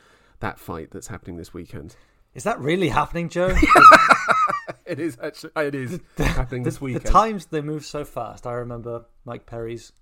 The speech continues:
Speaker 2: golden days back in the U F C.
Speaker 1: Yeah.
Speaker 2: The sunlit uplands of the fighting world. And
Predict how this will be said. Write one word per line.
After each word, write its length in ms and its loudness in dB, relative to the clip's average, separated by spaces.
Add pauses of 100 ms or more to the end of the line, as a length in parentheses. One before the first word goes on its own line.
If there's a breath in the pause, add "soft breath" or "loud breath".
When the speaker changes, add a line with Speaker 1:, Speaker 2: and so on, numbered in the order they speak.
Speaker 2:
golden 480 0
days 500 -2
back 280 -6
in 80 -10
the 80 -6
U 100 -4
F 100 -8
C. 360 -10 (340 soft breath)
Speaker 1:
Yeah. 360 -4
Speaker 2:
The 60 -4
sunlit 500 -4
uplands 600 -8
of 240 -16
the 100 -14
fighting 400 -8
world. 300 -8
And 160 -8